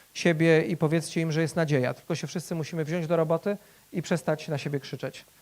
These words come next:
E, jak się weźmiemy do roboty i przestaniemy na siebie krzyczeć, to jesteśmy tak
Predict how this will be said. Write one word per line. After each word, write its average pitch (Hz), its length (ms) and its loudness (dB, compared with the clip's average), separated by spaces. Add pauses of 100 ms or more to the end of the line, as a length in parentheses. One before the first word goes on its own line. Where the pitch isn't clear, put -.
(240)
E, 147 380 4
jak 165 160 0
się 165 100 -4
weźmiemy 160 320 0
do 156 80 2
roboty 156 300 2
i 156 40 -4
przestaniemy 156 440 -4
na 151 100 -4
siebie 151 200 -8
krzyczeć, 147 320 -8
to - 80 0
jesteśmy 151 360 -4
tak - 260 0